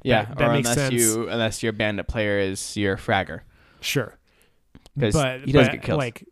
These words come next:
Speaker 2: then why wouldn't you be picking Jaeger? You know?
Speaker 1: Yeah.
Speaker 2: Like, I, I feel like the only reason people pick bandit over Jaeger is because of the
Speaker 1: Utility.
Speaker 2: electricity. But, I, like, we'll see.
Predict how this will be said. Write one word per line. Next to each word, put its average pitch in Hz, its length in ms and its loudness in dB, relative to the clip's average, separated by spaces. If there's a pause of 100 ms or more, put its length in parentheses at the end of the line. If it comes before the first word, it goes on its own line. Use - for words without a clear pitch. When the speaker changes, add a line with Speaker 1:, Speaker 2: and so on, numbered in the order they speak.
(100)
Speaker 2:
then 127 280 -2
why 123 140 2
wouldn't 117 240 -4
you 117 80 -6
be 113 100 -2
picking 107 300 -4
Jaeger? 98 440 -10 (920)
You 123 140 -2
know? 110 220 -8 (280)
Speaker 1:
Yeah. 104 200 -8 (100)
Speaker 2:
Like, 139 160 -2
I, 143 80 -4 (180)
I 139 60 -2
feel 156 180 0
like 127 180 -2
the 139 120 -2
only 135 120 -2
reason 127 220 -4
people 120 240 -6
pick 117 320 -4
bandit 120 320 0
over 113 240 -4
Jaeger 110 440 -2
is 107 200 -6
because 104 440 -6
of 101 380 -12 (220)
the - 60 -20
Speaker 1:
Utility. 117 180 -4
Speaker 2:
electricity. 104 580 -6 (1900)
But, 127 300 -2 (100)
I, 135 180 -2
like, 123 220 -4
we'll 170 140 2
see. 143 280 -4